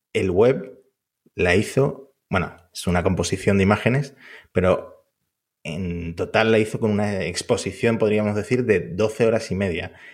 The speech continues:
El Hubble, para hacer una imagen similar, tardaba más de diez días.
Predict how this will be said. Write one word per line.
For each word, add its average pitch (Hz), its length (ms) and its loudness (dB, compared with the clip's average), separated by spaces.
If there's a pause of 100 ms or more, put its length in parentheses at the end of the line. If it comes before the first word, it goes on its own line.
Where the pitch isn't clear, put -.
(240)
El 90 180 -6
Hubble, 143 580 2 (200)
para 85 160 -2
hacer 135 220 0
una 139 140 2
imagen 110 280 0
similar, 87 600 -2 (580)
tardaba 92 520 0
más 104 300 0
de 101 100 2
diez 92 220 0
días. - 580 -2